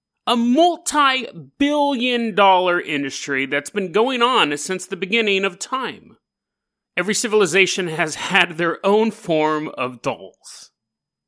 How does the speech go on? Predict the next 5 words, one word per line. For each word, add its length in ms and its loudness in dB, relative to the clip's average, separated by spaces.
Whether 400 2
they 240 2
are 400 0
the 600 -12
fertility 960 -2